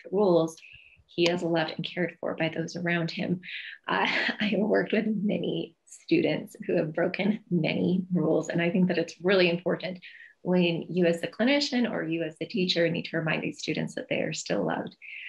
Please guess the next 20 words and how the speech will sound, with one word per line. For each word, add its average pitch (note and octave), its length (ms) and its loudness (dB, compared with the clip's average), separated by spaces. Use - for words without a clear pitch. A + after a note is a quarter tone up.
So F3+ 220 2
one F3+ 200 2
time F3 220 0
I E3+ 60 2
had F3+ 220 0
a D#3+ 60 0
student - 520 -2
who - 180 2
peed - 340 -2
behind E3 420 -2
a F3+ 40 0
bush F3 420 0
at D#3+ 140 -2
the E3 60 -14
schoolyard D#3+ 560 0
on D#3 160 -2
recess. A#3+ 520 0
And, A3+ 420 6
um, F3+ 500 2
so F3+ 380 6